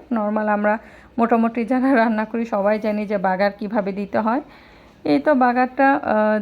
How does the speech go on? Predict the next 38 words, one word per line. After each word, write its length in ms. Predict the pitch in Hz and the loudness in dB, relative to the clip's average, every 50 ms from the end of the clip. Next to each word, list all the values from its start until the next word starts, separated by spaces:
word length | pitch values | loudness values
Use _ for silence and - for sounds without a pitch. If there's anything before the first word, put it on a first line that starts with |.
| 190 208 | -2 -2
দেওয়ার 320 | 226 226 226 226 226 226 | -2 0 2 2 2 0
পরে 380 | 226 226 - 226 220 214 247 302 | 0 -2 0 0 0 2 0 0
আমার 280 | 294 240 220 208 208 208 | 0 0 0 0 -2 -2
কিন্তু 260 | - 233 202 - 233 | -4 -6 -4 -4 -4
কালা 280 | - 214 202 196 202 | -2 0 2 2 0
ভুনাটা 340 | 196 220 220 208 202 202 220 202 | 0 0 -2 -2 -2 0 0 -2
একদমই 380 | 196 180 180 214 208 220 220 | -2 -2 -4 -4 -4 -4 -2
রেডি 300 | 196 214 208 180 214 220 | -2 -4 -6 -4 -4 -4
হয়ে 220 | 214 214 196 196 190 | -2 -2 -2 -2 -2
যাবে। 320 | 214 202 190 214 240 302 294 - - - - - - - _ - | -2 -2 -2 -2 -2 -4 -4 -8 -20 -20 -20 -20 -20 -20 _ -6
তো 100 | - 240 | -2 -2
আমার 320 | 226 226 220 220 220 226 208 | 0 0 0 0 0 -2 0
যেহেতু 260 | 240 240 233 233 247 | 0 -2 0 0 0
বাসায় 340 | 208 214 220 - - 220 220 | 0 0 -2 0 -2 -4 -4
সবাই 320 | - - 214 196 208 208 | -2 -4 -4 -2 -2 -4
খেতে 320 | 208 - - 233 233 240 233 | -4 -6 -8 -6 -4 -4 -2
বসে 300 | 208 220 220 - 220 202 | -2 -4 -6 -6 -8 -6
গিয়েছিল 560 | 202 202 202 - 220 208 214 208 214 214 214 - | -6 -6 -4 -4 -6 -4 -4 -4 -6 -6 -4 -4
তখন 240 | 220 208 - 226 214 | -4 -2 -2 -2 -2
almost 400 | 208 202 202 202 202 214 214 - - - | -2 -2 -2 -2 -4 -4 -6 -8 -12 -8
তিনটা 340 | - 233 220 226 220 226 214 | -4 -2 -2 0 0 0 -2
বাজে, 400 | 190 190 190 185 185 - 226 294 - - - - - - - - | 0 0 -2 -2 -2 -4 -6 -6 -6 -10 -20 -20 -20 -20 -12 -8
তো 100 | 208 214 | -8 -4
সবার 240 | - 226 202 202 214 | -2 -2 0 2 2
অনেক 300 | 262 262 262 247 240 247 | 2 4 4 2 2 0
ক্ষুধাও 360 | - 240 208 220 220 220 220 | -4 -4 0 0 0 0 0
লেগেছিল, 480 | 220 214 202 208 202 - - 220 214 214 | 0 -2 -2 -4 -6 -6 -6 -6 -4 -2
তাই 220 | 214 214 202 196 | -2 -2 0 0
আমি 220 | 196 196 202 208 | 0 0 -2 -4
খুব 320 | 208 - - 220 208 214 220 - - - - - - _ - 214 | -6 -4 -6 -6 -6 -8 -12 -18 -20 -20 -20 -20 -20 _ -8 -6
বেশি 420 | 190 214 208 220 214 - 254 233 | -2 0 0 0 0 -2 -2 -2
আর 80 | 214 208 | -2 -2
কি 220 | - - 226 220 | -2 -4 -6 -6
ভিডিও 360 | 196 185 214 196 202 208 208 | -4 -4 -4 -2 -2 -2 -2
করতে 280 | 208 220 214 214 226 214 | -2 -4 -4 -2 -4 -4
পারি 320 | 220 - 208 196 196 196 | -2 -2 -2 -2 -2 -2
নাই। 220 | 196 202 214 277 - _ - | -2 -2 -2 -2 -4 _ -10
আর 120 | 240 | -12